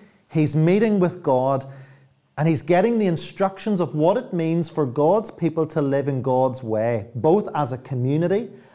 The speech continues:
and in how they're to worship him. But the people are impatient because once again they forget God. And they come to Aaron, who's been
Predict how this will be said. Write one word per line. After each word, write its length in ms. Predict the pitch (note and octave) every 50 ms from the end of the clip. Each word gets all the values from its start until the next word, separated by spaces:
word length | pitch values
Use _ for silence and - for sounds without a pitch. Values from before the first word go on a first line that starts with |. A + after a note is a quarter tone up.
| - _ _ -
and 460 | C#3+ D3 D3+ D#3 E3 E3+ E3 D3+ -
in 140 | - D3 C3+
how 240 | B2+ - C#3+ C3+ C3
they're 160 | B2+ B2 A#2+
to 80 | B2 A2+
worship 360 | G#2 A2 A2+ A#2 - D3 -
him. 380 | - - C#3+ C#3+ C3 - - - - - - _ _ _ _ _ _ _ _ _ _ _ _ -
But 120 | - B2+
the 60 | -
people 240 | - - G3+ G3+ A#3+
are 100 | G#3+ E3
impatient 580 | C#3+ C3 - - - C#3 C3+ C3+ - E3+ D3+ -
because 180 | C3+ - C3
once 240 | B2 C3 D#3 F3 -
again 240 | A3 D#3+ E3+ D#3 D3
they 80 | C#3+ C3+
forget 480 | C#3 - B2+ G#2 B2+ B2 A#2+ - -
God. 420 | - A#2+ G#2+ G#2 A2 B2 C3 B2 - - - - - _ _ _ _ _ _ _ _ _ _ _ _ _ _ _ -
And 180 | - D3 D#3+ E3
they 60 | E3+
come 280 | - - G3+ A3 A#3
to 180 | A3+ - - E3
Aaron, 320 | D3 C#3+ D3+ E3 E3+ E3+
who's 200 | D#3 D#3 D3+ C#3
been 460 | - - D3+ C#3+ C3+ C3+ C3 C#3 C3+